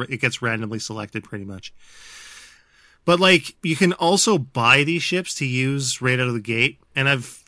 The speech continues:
yeah, I, I bought all three of them. They were, like, a buck thirty-nine each. I think it translates to a dollar U S. And, um, and they're worth it. You can upgrade each of your ships with coins collected throughout each, uh, each playthrough. When you get enough, you can, you know,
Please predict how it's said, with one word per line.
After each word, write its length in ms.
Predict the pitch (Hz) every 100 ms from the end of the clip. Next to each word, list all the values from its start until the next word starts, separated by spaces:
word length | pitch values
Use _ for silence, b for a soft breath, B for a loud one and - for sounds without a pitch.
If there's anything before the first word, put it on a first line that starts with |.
| -
yeah, 220 | 156 135
I, 160 | 120 143
I 100 | 151
bought 260 | 170 165
all 140 | 151 139
three 200 | - 131
of 80 | 123
them. 140 | 131
They 120 | 131
were, 100 | 151
like, 140 | 147 135
a 60 |
buck 280 | 127 127 127
thirty-nine 540 | - 135 123 123 117 110
each. 260 | 110 113
I 60 | 131
think 240 | 135 143
it 60 | 127
translates 460 | - 120 117 120 -
to 100 | 123
a 40 |
dollar 300 | 117 113 120
U 320 | 113 113 110
S. 400 | 101 104 - - - _
And, 500 | - 120 120 120 117
um, 560 | 120 120 120 117 117 113 - _ _ _ _ _ _
and 100 | 156
they're 140 | 185
worth 260 | 226 170 143
it. 160 | 165 -
You 160 | 170 147
can 160 | 170
upgrade 400 | 156 - 175 160
each 180 | 151 143
of 80 | 147
your 120 | 147
ships 360 | 127 143 131 -
with 180 | 135 -
coins 380 | 139 131 131
collected 500 | 131 131 127 123 131 117
throughout 400 | - 127 120 120
each, 420 | 120 110 - -
uh, 460 | 120 117 113 110 113
each 260 | 131 123
playthrough. 560 | - 120 113 110 110 113
When 140 | 117
you 60 | 117
get 140 | 117
enough, 300 | 117 113 113 117
you 60 |
can, 420 | - 110 107 107 -
you 120 | 123
know, 260 | 113 107